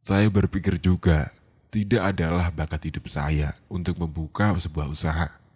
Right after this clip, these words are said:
Semua serba tiada hasil, musnah semuanya." Dengan mata berkaca-kaca, "Pak, jangan ngomong begitu. Tidak baik, Pak. Ingat, Pak, ingat."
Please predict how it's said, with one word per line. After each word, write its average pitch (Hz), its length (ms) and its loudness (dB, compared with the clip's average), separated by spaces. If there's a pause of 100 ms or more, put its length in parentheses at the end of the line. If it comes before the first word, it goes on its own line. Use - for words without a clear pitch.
(540)
Semua 101 480 0
serba 98 400 0
tiada 90 320 -2
hasil, 82 480 2 (640)
musnah 110 400 2
semuanya." 76 640 -4 (1120)
Dengan 107 440 2
mata 87 280 0
berkaca-kaca, 82 920 -2 (800)
"Pak, 95 320 2 (640)
jangan 101 400 2
ngomong 110 320 2
begitu. 101 600 4 (480)
Tidak 107 280 0
baik, 117 320 0
Pak. 85 320 0 (720)
Ingat, 120 400 0
Pak, 82 320 0 (320)
ingat." 127 440 0